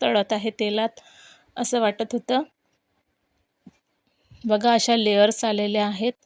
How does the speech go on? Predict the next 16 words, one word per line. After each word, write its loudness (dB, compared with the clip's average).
फुललेल्या -4
आहेत. -6
आपण 0
तीन 0
पोळ्या 2
एकत्र -2
करून -2
केल्यामुळे -2
या -2
वेगवेगळ्या -2
पाकळ्यांसारखा -2
याला, -2
अ, -10
आकार 0
आलेला -2
आहे. -2